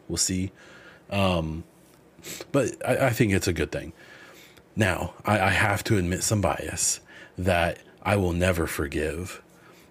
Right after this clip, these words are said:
Greater Gaming Media for giving the first God of War Game of the Year over Red Dead Redemption two. Because I don't care if you think Red Dead is too long.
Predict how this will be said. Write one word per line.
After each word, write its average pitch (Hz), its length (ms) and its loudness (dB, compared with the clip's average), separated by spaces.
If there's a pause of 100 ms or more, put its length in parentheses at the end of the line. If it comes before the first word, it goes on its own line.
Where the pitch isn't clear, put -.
(140)
Greater 98 360 2
Gaming 87 420 0
Media 85 520 -4 (460)
for - 220 0
giving 82 600 0 (100)
the 82 80 -2
first 117 320 2
God 80 180 4
of 73 100 0
War 80 380 -4 (300)
Game 98 200 4
of 85 140 0
the 85 100 0
Year 82 260 2
over 87 240 2
Red 85 200 2
Dead 82 240 0
Redemption 78 440 -4
two. - 340 -6 (800)
Because 82 680 0 (400)
I 92 120 2
don't 101 200 0
care 104 300 2
if 92 140 -2
you 98 80 -2
think 90 240 0
Red 92 200 2
Dead 92 220 2
is 76 120 -4
too - 220 -2
long. - 320 -4